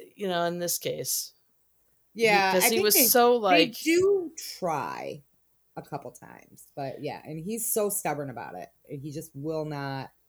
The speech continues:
Speaker 2: bend about this one at all.
Speaker 1: Yeah.
Speaker 2: Until the end, he finally does. But, I mean, it's just like, dude, come on.
Speaker 1: And, you know, the thing is,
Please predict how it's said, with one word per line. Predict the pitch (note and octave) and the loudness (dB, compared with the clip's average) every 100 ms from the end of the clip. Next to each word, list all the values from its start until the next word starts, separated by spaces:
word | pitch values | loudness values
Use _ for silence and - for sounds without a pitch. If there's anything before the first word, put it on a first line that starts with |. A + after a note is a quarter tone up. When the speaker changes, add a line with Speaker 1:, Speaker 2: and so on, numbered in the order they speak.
| _ _ _ _ | _ _ _ _
Speaker 2:
bend | C3 C3+ B2 A#2 | -12 -10 -10 -12
about | A#2 C2+ E2+ - | -14 -14 -16 -18
this | C#3+ - | -20 -18
one | F2+ | -18
at | - F#2 | -16 -16
all. | D2+ - - - _ _ _ _ _ _ _ - | -16 -18 -18 -20 _ _ _ _ _ _ _ 4
Speaker 1:
Yeah. | G3+ - _ _ _ _ | 4 4 _ _ _ _
Speaker 2:
Until | D#3 F3 F#3+ | -12 -2 0
the | D3+ | 0
end, | A2+ A#2 | -4 -10
he | C3 | -12
finally | C3 G2+ A2 | -12 -12 -14
does. | - - - | -14 -16 -10
But, | C3 F2+ - | -10 -10 -12
I | D3 | -10
mean, | C#3+ C3+ - | -8 -10 -12
it's | C#3 - | -16 -14
just | - | -14
like, | C#3 C#3 | -14 -12
dude, | C3+ D2 - | -12 -12 -14
come | F3+ | -14
on. | C3+ - _ _ _ _ _ _ - | -14 -18 _ _ _ _ _ _ 0
Speaker 1:
And, | B3 A#3+ | 0 0
you | A#3+ | -2
know, | C4 B3 A#3+ | 0 -2 -2
the | G#3 A#3+ | 0 0
thing | - F#4 C4+ | 0 0 4
is, | E3+ E3 F#3+ F#3 - | 6 6 6 2 0